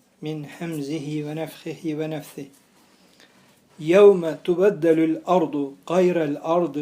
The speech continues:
وَالسَّمَاوَاتِ وَبَرَزُوا لِلّٰهِ الْوَاحِدِ الْقَهَّارِ. Kıyamet gününde yer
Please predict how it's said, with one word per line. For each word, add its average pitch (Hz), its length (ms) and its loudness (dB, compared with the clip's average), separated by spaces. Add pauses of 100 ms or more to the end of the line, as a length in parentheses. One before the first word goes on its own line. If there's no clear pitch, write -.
(160)
وَالسَّمَاوَاتِ 160 1160 -4 (1700)
وَبَرَزُوا 156 680 -2
لِلّٰهِ 156 460 0 (160)
الْوَاحِدِ 151 560 0 (160)
الْقَهَّارِ. 143 580 -6 (2500)
Kıyamet 180 720 2
gününde 143 560 -6 (420)
yer 175 580 2